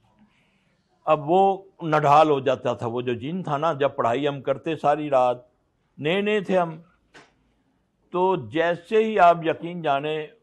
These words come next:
वो जो जगाने वाले हैं, उन तबले सरंगियाँ लेकर जो रमज़ान को जगाते हैं, जैसे ही उस घर के आगे आए, यकीन जाने उस लड़की के अंदर वो जो चीज़ थी, उसमें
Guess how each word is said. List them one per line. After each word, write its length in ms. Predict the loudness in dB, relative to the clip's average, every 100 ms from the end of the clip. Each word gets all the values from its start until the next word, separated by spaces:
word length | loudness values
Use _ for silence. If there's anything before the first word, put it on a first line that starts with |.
| _
वो 380 | -8 -6 -4 -8 -16 _ _ -10
जो 380 | -4 -4 -4
जगाने 400 | -4 0 0 0
वाले 300 | 0 0 0
हैं, 340 | -4 -6 -10 -14 _ _ _ _ _ _
उन 180 | -8 -8 -2
तबले 280 | 0 2 0
सरंगियाँ 520 | -2 -6 -6 -6 -4
लेकर 340 | -4 -2 -4
जो 340 | -4 -6 -6 -8 _ _ -14
रमज़ान 520 | -8 -6 -2 0 -2
को 120 | -4 -8
जगाते 480 | -6 -6 -6 -8
हैं, 320 | -12 -12 -12 -4
जैसे 320 | -4 -4 -6
ही 60 |
उस 180 | -8 -6
घर 240 | 0 0 0
के 180 | 0
आगे 340 | 2 2 0 -2
आए, 220 | 0 -2
यकीन 440 | -4 -6 -8 -12
जाने 400 | -8 -6 -8 -12 -16 _ _ _ _ _ _ _ -6
उस 220 | -4 -6
लड़की 560 | -4 -2 -2 -6 -14 -8
के 120 | -6
अंदर 240 | -6 -6
वो 200 | -6 -6
जो 160 | -4 -6
चीज़ 320 | -6 -8 -8
थी, 220 | -10 -12
उसमें 440 | -10 -14 -14 -14